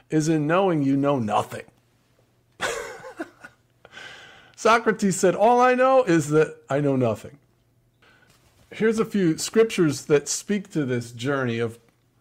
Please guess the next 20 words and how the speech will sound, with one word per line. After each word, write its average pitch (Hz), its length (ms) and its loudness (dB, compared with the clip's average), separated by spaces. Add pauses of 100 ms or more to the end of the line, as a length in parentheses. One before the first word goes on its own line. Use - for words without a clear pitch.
(320)
uh, 135 120 2
getting 135 400 0
in 123 100 0
touch 147 300 0
with 127 120 -2
our 110 120 -2
pride. 127 480 0 (1800)
Proverbs 170 400 -2
fourteen 170 440 -2
two, 185 240 -4
"There 156 160 0
is 147 140 0
a 143 80 -2
way 180 640 2
that 151 160 -2
seems 170 360 0
right 170 500 0
to 139 180 -2
a 120 40 0
man, 110 420 -6